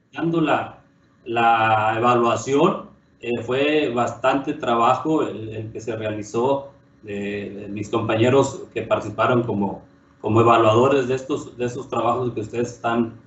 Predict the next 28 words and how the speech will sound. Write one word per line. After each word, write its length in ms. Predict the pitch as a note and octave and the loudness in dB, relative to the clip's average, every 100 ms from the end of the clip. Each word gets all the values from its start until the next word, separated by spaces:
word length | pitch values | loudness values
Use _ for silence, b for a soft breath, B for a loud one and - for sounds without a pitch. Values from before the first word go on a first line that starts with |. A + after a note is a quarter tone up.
| _ _ - | _ _ -10
eh, 180 | G2+ - | -8 -2
presentando, 920 | G#2+ B2 A#2 C#3+ D#3 D#3+ E3+ E3+ - _ - | 2 4 6 8 8 6 6 2 -10 _ -12
y 320 | B2 D3 D#3+ | -2 4 4
razón 500 | D#3+ C3 B2 D3+ D#3+ | 4 0 -2 4 4
por 80 | F3 | 4
la 180 | D3+ C3+ | 0 0
cual 280 | C#3+ D#3 D3+ | 2 2 2
incluso 360 | - E3 E3 | -2 -4 0
no 140 | D#3+ - | -2 -2
tenemos, 580 | D3+ D3+ D#3+ D#3 - - | -2 0 0 -2 -6 -14
eh, 480 | A2+ A2 G2+ G#2 G#2+ G#2+ - - - - _ | -10 -8 -8 -10 -14 -14 -18 -18 -10 -10 _
eh, 220 | - A2+ A2+ | -8 -6 -2
preparados 680 | A#2 B2+ B2+ C3+ D#3+ - B2 | 2 4 6 6 6 2 -2
los 440 | A#2 A2+ - - | -6 -6 -8 -10
reconocimientos 920 | A#2+ A#2 A#2 A#2+ A#2 C#3 C#3 D3 A2+ | -8 -4 -4 -4 -4 -4 -2 -4 -4
que, 360 | - G#2+ G2 - _ _ - | -8 -8 -10 -14 _ _ -10
que 80 | - | -4
se 100 | A#2+ | -2
ganaron 340 | A#2 C3 C#3+ | 2 2 2
los 100 | B2+ | -2
primeros 400 | - A#2 C3 C#3 | -2 -2 0 2
lugares. 380 | B2 B2+ D#3+ D#3 | 2 4 2 2
Sin 120 | A#2+ | 0
embargo, 280 | A2+ - C#3+ | 0 0 0
bueno, 200 | D3 - | -2 -4
se 120 | B2+ | -4
les 160 | G#2+ G#2+ | -6 0
va, 420 | A#2 C3+ - | 2 2 0